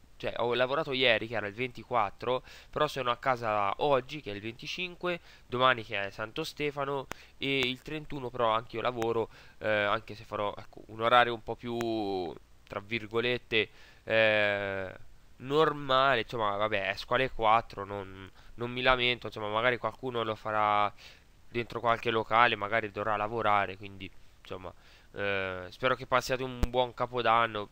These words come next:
Penso che rifarò qualche altro video prima di Capodanno.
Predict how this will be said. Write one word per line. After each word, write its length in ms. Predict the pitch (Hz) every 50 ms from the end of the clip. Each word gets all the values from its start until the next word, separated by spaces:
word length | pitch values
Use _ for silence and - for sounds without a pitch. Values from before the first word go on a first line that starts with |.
| _ - -
Penso 340 | - 151 175 165 - 156 139
che 180 | 135 139 135
rifarò 500 | 120 117 123 - - 123 127 127 123 120
qualche 320 | - 120 117 - - - 117
altro 260 | 113 110 - 117 113
video 260 | 107 120 123 120 113
prima 400 | - - - - 147 156 151 139
di 120 | 127 123
Capodanno. 640 | 117 120 117 - 143 123 107 107 113 110 107 104 98